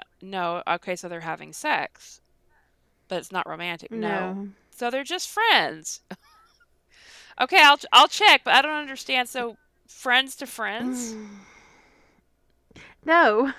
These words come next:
Speaker 2: <laughs> I mean, I don't think it qualifies. I'm, I'm sorry.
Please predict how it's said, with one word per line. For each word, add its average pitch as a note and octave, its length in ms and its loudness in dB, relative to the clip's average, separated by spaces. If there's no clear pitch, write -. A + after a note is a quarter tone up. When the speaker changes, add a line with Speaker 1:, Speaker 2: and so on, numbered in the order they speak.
Speaker 2:
<laughs> - 160 -8
I E4+ 120 8
mean, D#4 160 4
I C4 100 10
don't D4 160 6
think D#4+ 160 -6
it A#3 80 -14
qualifies. C4 680 2
I'm, E4+ 320 12
I'm D4+ 360 6
sorry. A#3+ 400 -2